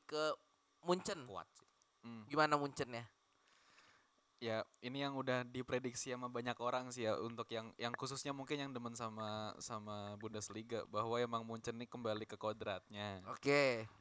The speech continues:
Speaker 3: Bisa mengambil pemain-pemain yang sangat berkualitas, walaupun mungkin sekarang, eh, sudut pandangnya udah nggak yang di tim Bundesliga lagi ya, sekarang udah ngeliatnya keluar gitu.
Speaker 1: Oke.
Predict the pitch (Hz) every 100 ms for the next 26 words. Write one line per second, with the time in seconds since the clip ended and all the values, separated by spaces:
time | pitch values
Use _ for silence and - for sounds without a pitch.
0 | - 110 113 123 123 123 120 117 120 123
1 | 123 120 117 117 117 117 131 127 113 113
2 | 110 - - 127 113 113 - 117 113 120
3 | 113 110 - 113 120 120 123 156 147 143
4 | 160 151 139 127 143 156 160 - 120 120
5 | 117 117 117 110 - - - 139 - 123
6 | 120 123 147 147 123 120 110 113 113 113
7 | 110 113 110 107 104 107 104 101 101 117
8 | 104 104 117 120 127 117 104 104 117 98
9 | 98 110 110 101 98 - - 120 110 87